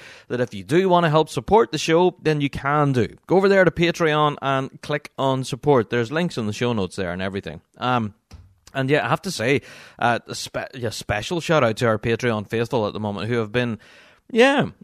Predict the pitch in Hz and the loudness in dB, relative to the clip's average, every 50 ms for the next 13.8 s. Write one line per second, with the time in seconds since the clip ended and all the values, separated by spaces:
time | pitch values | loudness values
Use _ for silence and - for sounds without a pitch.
0 | - - 147 139 160 196 262 302 202 - 233 226 139 165 208 233 - - 226 190 | -4 -2 0 2 2 2 2 0 0 0 0 0 0 -2 -4 -6 -2 2 2 2
1 | 117 120 135 143 143 147 135 139 180 175 165 139 131 131 147 165 190 202 202 151 | 4 4 2 2 2 0 0 0 0 2 2 2 2 0 0 2 2 2 2 2
2 | 151 135 113 - 160 151 127 - - 127 127 135 - 135 117 104 110 117 - 120 | 0 -2 -2 -2 -2 -2 -2 0 0 -2 0 0 -2 -2 -2 -2 -2 -4 -2 0
3 | 113 107 95 90 95 - 110 110 - - 113 101 95 - - 92 - - - 113 | 0 0 0 -2 -4 -4 -6 -4 -4 -4 -4 -4 -4 -6 -10 -14 -12 -8 -6 -6
4 | 113 110 - - 123 113 - - 127 110 87 - - - - 165 170 175 170 170 | -6 -4 -2 -2 -2 -2 -4 -8 -10 -10 -10 -10 -2 2 4 6 6 6 4 2
5 | 156 - 175 156 151 - 139 131 139 147 143 - - 127 110 110 98 - - 170 | 2 0 -2 -2 0 0 2 2 4 4 2 0 -2 -8 -8 -10 -8 -4 -2 0
6 | 170 165 160 143 156 139 139 139 139 - 131 127 131 - - 135 127 127 113 - | 0 0 0 0 0 0 0 0 -2 -2 -4 -6 -4 -2 0 2 2 2 0 -2
7 | - - - - - _ _ _ _ _ _ - 80 87 120 113 - - 165 - | -8 -20 -20 -20 -20 _ _ _ _ _ _ -14 -14 -14 -14 -8 -4 -4 -4 -2
8 | - 160 156 143 131 127 113 117 117 110 104 98 - 127 123 117 117 117 110 120 | 0 0 2 4 4 2 2 0 -2 -4 -4 -2 0 0 0 0 0 0 0 0
9 | 117 110 98 123 120 - - 101 120 113 98 87 - - - - _ _ _ - | 0 0 -2 -2 -4 -4 -6 -10 -10 -10 -8 -8 -10 -10 -12 -12 _ _ _ -8
10 | 120 113 127 127 135 139 147 147 147 147 143 131 135 131 123 - - 117 - - | -6 -4 -2 -2 0 0 2 2 2 0 0 0 0 -2 -2 -2 -6 -6 -2 -2
11 | 127 123 113 - 127 117 113 101 104 123 120 120 170 180 180 185 170 170 156 160 | -2 0 0 0 -2 -2 -2 -4 -4 -2 0 2 4 4 4 4 2 2 0 0
12 | 90 131 147 175 220 - - 247 247 254 269 247 - - - - 123 120 113 107 | 0 0 0 0 0 0 0 0 0 2 0 0 -2 -6 -6 -4 -2 0 0 -2
13 | 107 - - 107 107 104 98 95 107 104 104 107 104 104 76 - | -2 -4 -4 -4 -4 -4 -4 -2 -2 -2 -2 -2 -4 -4 -6 -6